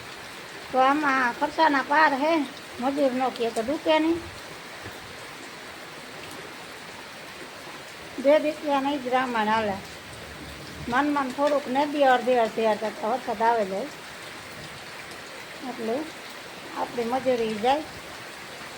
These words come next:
મેદાઈ પણ નહીં, કંઈ કમાઈ ન થાય.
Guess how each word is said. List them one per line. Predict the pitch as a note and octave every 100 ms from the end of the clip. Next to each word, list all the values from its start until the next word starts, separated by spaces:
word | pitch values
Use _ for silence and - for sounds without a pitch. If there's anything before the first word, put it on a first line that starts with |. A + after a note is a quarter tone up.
| - - - -
મેદાઈ | A3 B3 B3 B3 A3+
પણ | A3+ A3
નહીં, | B3+ D4
કંઈ | C#4 A#3+
કમાઈ | B3 A#3+ A#3+
ન | A#3 C#4
થાય. | C#4 C#4+